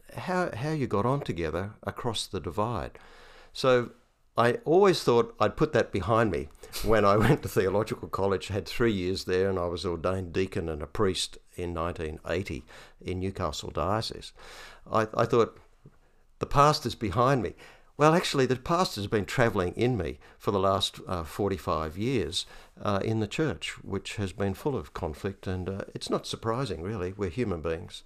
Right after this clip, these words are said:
Uh, the church is many different things, but one thing it, it is, is a, a society of human beings who are not perfect,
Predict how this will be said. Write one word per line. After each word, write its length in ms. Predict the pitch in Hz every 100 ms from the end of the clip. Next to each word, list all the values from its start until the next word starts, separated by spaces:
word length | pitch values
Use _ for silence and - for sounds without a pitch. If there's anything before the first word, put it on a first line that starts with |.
| - - - _ -
Uh, 380 | 98 92 92 87 - - -
the 80 | 98
church 380 | - 110 98 - - _
is 260 | 95 85 - -
many 320 | 92 110 95
different 340 | 82 87 90
things, 360 | - 90 98 -
but 260 | - 87
one 180 | 92 92
thing 200 | - 85
it, 180 | 78 - _ - _
it 120 | - 101
is, 320 | 101 80 -
is 220 | 87 -
a, 140 | 80 73 - - -
a 60 |
society 540 | - 95 - 87 90 82
of 100 | -
human 280 | 92 80
beings 460 | 76 85 92 135 - - - - _
who 160 | 101
are 60 | 82
not 240 | 90 95
perfect, 540 | - 90 85 147 -